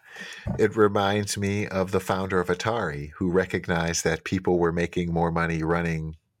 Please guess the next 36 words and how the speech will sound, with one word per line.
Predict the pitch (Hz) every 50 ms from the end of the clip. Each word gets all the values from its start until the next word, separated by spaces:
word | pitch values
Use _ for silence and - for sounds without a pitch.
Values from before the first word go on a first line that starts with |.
| _
saloons | - - - 95 82 85 92 92 90 87 85 85 -
that | - 80 80 -
put | - 110 87
his | 87 85 80 80
games | 82 90 87 92 98 98 90 95
in | 82 78 76
there | 76 73 73 73 85 117 - - - - - 139 - - - 302 - - - 330
<laughs> | 392 - - - 320 381 381 - - -
at | - 330 - 190 185 170
a | 160 160
quarter | - - 262 180 165 156 156 151
a | 143 143
play | - - 135 151 147 147 131 123 123 123 - - - - - - - - - -
than | 139 135 123
he | 131 139 143
made | 131 127 117 107 104 104 101 104 - -
selling | - - 110 98 98 98 98 98
the, | 95 90 90 104 - _ _ -
creating | - 123 110 101 101 104 104 98 92
the | 90
game | 85 92 90 92 87 85
itself. | 87 - - 85 82 - - _ _ -
Anyway, | 139 143 127 90 - - - - -
that's | - - - -
a, | 76 76 - _ _ _ _ _ _ _ _ _ - - - - - _ _ -
you're | 101 87 82
probably | 82 - 110 107 104 107 98 90 98 95
right, | 92 104 107 98 85 - -
though. | - 76 - 80 82 - _ _ _
There | 87 85
are | 82
many, | 82 90 90 90 87 87 90 92 - _ _ _ _ _ _ _ _ _ _ _ -
uh, | 95 82 73 76 76 78 87 95 - _ -
examples | 85 80 - 90 78 82 - - 73 - -
of | -
that. | - - -